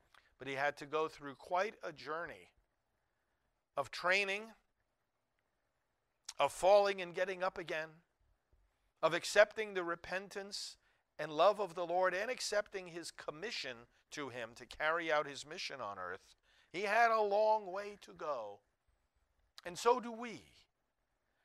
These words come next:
The Lord asks us to be aware of our weakness.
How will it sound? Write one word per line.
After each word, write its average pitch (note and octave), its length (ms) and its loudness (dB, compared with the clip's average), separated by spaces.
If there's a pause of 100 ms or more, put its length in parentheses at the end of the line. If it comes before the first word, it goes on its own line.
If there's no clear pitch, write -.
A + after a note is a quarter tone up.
(240)
The G3 120 2
Lord C4+ 320 8
asks A3+ 380 2
us G#3+ 160 -6
to G3+ 100 -6
be F#3 140 -6
aware A3 720 -2
of A3 260 2
our G#3 240 2
weakness. E3+ 640 -12